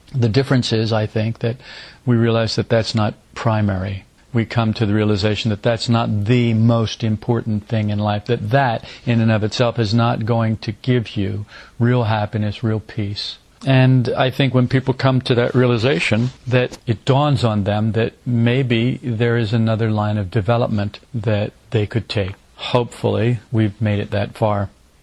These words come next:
You know, not everyone does want to develop. In fact, the majority of people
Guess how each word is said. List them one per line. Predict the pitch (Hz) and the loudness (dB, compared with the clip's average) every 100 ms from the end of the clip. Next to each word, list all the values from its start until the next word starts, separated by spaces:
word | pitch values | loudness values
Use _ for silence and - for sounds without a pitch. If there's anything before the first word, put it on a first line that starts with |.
| _ - - - - - - - | _ -20 -20 -20 -20 -20 -10 0
You | |
know, | 170 | 2
not | 151 147 147 | 2 2 2
everyone | 139 139 139 123 | 2 4 2 4
does | 127 135 98 | 2 2 0
want | 95 - | -4 -6
to | 95 | -8
develop. | 101 104 95 - - | -6 -4 -4 -8 -6
In | 117 | -2
fact, | 101 117 - | -2 -2 2
the | |
majority | 117 101 117 139 | 2 2 0 2
of | 139 | 0
people | - 127 123 | 0 -2 -2